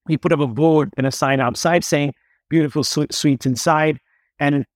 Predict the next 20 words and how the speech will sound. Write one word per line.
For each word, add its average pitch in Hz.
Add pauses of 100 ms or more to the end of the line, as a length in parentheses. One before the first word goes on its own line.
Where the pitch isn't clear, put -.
(160)
our 135
product 156
manager 143
says, 143
"Sanjay, 151
the 135
test -
is 147
as 135
follows. 117 (200)
Let's 254
see 262
how 196
many 208
people 190
open 175
the 143
door. 131 (120)
And 175
if 180